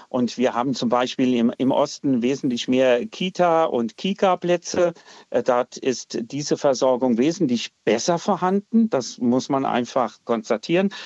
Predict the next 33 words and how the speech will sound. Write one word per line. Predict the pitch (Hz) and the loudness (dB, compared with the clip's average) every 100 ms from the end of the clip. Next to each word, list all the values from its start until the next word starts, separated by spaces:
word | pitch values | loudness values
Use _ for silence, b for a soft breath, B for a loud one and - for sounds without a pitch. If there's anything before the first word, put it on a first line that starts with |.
| B B | B B
Und | 139 127 139 | 0 0 2
in, | 127 123 | 0 0
in | 131 131 | 0 0
Bayern | 120 139 175 165 | 0 2 0 0
ist, | 151 - - - | -6 -8 -12 -4
äh, | 147 135 | 0 0
zum | - 139 | -2 -2
Beispiel | 135 143 165 139 | -2 -2 -4 -2
dort | 135 147 | 0 0
die | 156 | -6
Situation | 156 151 151 - 156 156 - | -6 -2 -2 0 0 0 -2
schlechter, | 127 156 220 - 156 101 B B B B - | -2 0 0 0 0 0 B B B B -2
obwohl | 156 131 139 170 175 - | -2 0 2 4 2 0
in | 160 139 | -2 0
Bayern | 131 135 175 180 | -4 -2 -2 0
die | 175 | 0
Menschen | 160 185 208 170 | 0 0 -2 -2
es | 156 | -2
positiver | - 170 185 170 180 160 147 | 0 0 0 -4 -4 0 0
einschätzen, | 131 170 - 175 - 190 180 B B B - | 0 -2 0 -2 -2 -4 -4 B B B 0
als | 156 - | 0 0
dass | 160 160 | -2 -2
die, | 165 160 - | 0 0 2
äh, | 147 | 0
Situation | 165 156 156 151 165 165 151 | -2 -2 -2 0 0 0 0
real | 143 143 139 147 | 0 0 0 0
ist. | - 214 - - B B B B _ 131 | 0 0 -2 -12 B B B B _ 0
Ähm, | 139 135 123 | 2 2 0
das | 131 | -2
sind | 185 | 2
natürlich | 170 151 160 165 - | 2 2 -2 -2 -2
auch | 135 | -2
Phänomene, | - 151 131 123 147 165 160 | -2 0 2 2 2 2 0